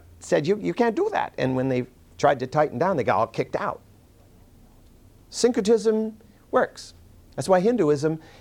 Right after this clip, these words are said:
y-, you know, if you don't have militant Hindus, if you have normal Hindus, th-, they get along with everybody 'cause they just absorb everybody's religion. I mean, they have three hundred and thirty million gods to start with. What's a few more make it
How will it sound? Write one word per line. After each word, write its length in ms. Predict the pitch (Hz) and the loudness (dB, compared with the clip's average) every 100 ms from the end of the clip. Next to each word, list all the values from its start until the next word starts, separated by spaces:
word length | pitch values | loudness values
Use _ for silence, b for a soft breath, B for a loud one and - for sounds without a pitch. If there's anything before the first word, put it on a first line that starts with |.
| B | B
y-, 120 | 139 | -6
you 120 | - | 0
know, 120 | 160 147 | 2 2
if 100 | 139 | 2
you 80 | |
don't 160 | 139 175 | 0 2
have 100 | 143 | 2
militant 540 | 127 147 196 135 123 | 4 4 4 0 -4
Hindus, 460 | 104 160 131 85 107 | 0 0 0 -4 -6
if 100 | 110 | -2
you 80 | 123 | 0
have 140 | 117 | 0
normal 440 | 120 151 175 139 98 | 2 4 4 2 -4
Hindus, 560 | 110 92 78 90 123 b b b b - | -6 -6 -6 -6 -8 b b b b -6
th-, 200 | 131 185 | -4 0
they 120 | 269 | 0
get 100 | 285 | 2
along 220 | 262 269 | 2 2
with 120 | 262 | 2
everybody 520 | 269 320 320 302 220 - - - - - | 2 2 0 0 -4 -14 -20 -20 -20 -20
'cause 140 | - 247 | -6 -2
they 100 | 277 | 0
just 220 | 320 - | 0 -2
absorb 760 | 202 160 214 285 330 330 311 | -6 2 4 6 4 0 0
everybody's 880 | 262 254 226 226 214 190 165 143 135 | 0 0 -2 -2 -2 -6 -10 -12 -4
religion. 880 | 131 165 247 247 208 156 131 107 92 - b b b b | 2 2 2 -4 -6 -10 -12 -12 -16 -18 b b b b
I 60 | |
mean, 80 | 196 | 2
they 60 | 185 | 2
have 120 | 190 | 2
three 180 | 175 190 | 2 2
hundred 200 | 185 165 | 2 0
and 100 | 135 | 2
thirty 240 | 180 156 | 2 2
million 540 | 131 131 196 202 143 135 | 2 4 4 4 0 2
gods 320 | 143 156 117 | 2 2 -4
to 60 | 127 | -2
start 260 | 180 233 | 2 2
with. 160 | 170 156 | 2 0
What's 220 | 160 - | 0 0
a 40 | |
few 200 | 139 165 | -2 0
more 400 | 170 185 277 - - | 2 2 2 -4 -8
make 200 | 98 | -12
it 100 | - | -12